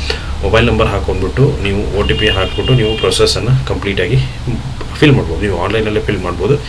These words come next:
ಯಾವ, ಎಲ್ಲಿ ಹೋಗ್ಬಿಟ್ಟು ಅವ ಫಿಲ್ ಮಾಡೋ ಅವಶ್ಯಕತೆ ಇರಲ್ಲ.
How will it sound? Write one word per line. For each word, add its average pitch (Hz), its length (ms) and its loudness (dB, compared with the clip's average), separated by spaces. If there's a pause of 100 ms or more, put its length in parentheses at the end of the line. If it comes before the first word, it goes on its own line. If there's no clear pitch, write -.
(320)
ಯಾವ, 98 200 2
ಎಲ್ಲಿ 107 300 2
ಹೋಗ್ಬಿಟ್ಟು 95 420 -2
ಅವ 87 580 -2
ಫಿಲ್ 107 220 -2
ಮಾಡೋ 95 180 0
ಅವಶ್ಯಕತೆ 90 540 0 (260)
ಇರಲ್ಲ. 90 320 2